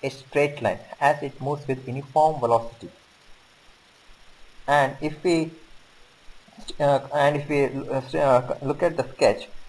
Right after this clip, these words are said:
uh, we can see that the periods during which, uh, that is the periods between, during which the follower remains at rest. That means,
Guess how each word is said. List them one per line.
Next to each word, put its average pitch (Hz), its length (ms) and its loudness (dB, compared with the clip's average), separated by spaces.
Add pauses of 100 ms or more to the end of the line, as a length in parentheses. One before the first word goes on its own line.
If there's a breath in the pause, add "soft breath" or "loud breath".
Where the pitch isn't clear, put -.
(120)
uh, 120 220 4
we 139 80 -2
can 143 260 2 (460 loud breath)
see 170 160 0
that 110 320 4 (380)
the 127 120 2
periods 165 460 0 (360)
during 139 340 0
which, 170 260 -4 (520)
uh, 120 260 4
that 131 200 2
is 147 140 -4
the 131 100 0
periods 147 480 -6
between, 143 320 -6
during 139 220 2
which 160 160 -4
the 139 100 2
follower 147 360 6
remains 139 420 -2
at - 240 -2
rest. - 280 2 (280)
That 131 160 -2
means, 151 200 -4